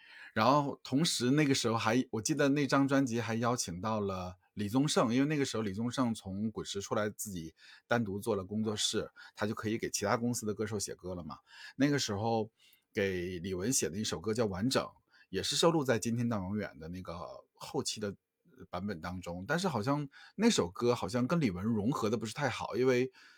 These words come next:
被大家所记住的并不太多。然后到后来嘛，就是两千年拉丁风格的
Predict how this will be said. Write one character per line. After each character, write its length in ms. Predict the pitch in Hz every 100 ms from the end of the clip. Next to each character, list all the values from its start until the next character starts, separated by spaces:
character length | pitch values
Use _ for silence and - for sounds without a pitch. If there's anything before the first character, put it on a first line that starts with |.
| _ _ _ _ -
被 120 | 160
大 200 | - 151
家 200 | 143 147
所 300 | 135 - 95
记 260 | - 170
住 160 | 135 113
的 200 | 92 87
并 240 | - 123
不 100 | 107
太 160 | 95 104
多。 460 | 87 90 80 71 - _ _ _ _ _ _ - - - -
然 120 | 135
后 140 | 165 190
到 180 | 175
后 220 | 156 - 165
来 140 | 113
嘛， 100 | 120
就 140 | 131
是 100 | 127
两 160 | 117 101
千 160 | 139 131
年 260 | 104 101 - _ _ _ _ _ _
拉 180 | 127 131
丁 140 | 127
风 200 | 120 123
格 180 | 110 95
的 200 | 87 82